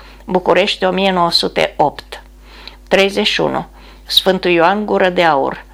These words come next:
Cuvântări la praznice împărătești, tradus de preot Dumitru Fecioru,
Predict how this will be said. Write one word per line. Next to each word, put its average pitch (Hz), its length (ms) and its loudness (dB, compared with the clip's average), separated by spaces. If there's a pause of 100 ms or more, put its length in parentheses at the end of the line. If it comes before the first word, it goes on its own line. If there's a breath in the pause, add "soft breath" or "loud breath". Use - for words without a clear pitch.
(320 loud breath)
Cuvântări 170 600 0
la 165 220 2
praznice 175 640 -2
împărătești, 151 840 -2
tradus 175 420 0
de 156 120 -2
preot 170 420 0
Dumitru 160 460 -2
Fecioru, 165 720 0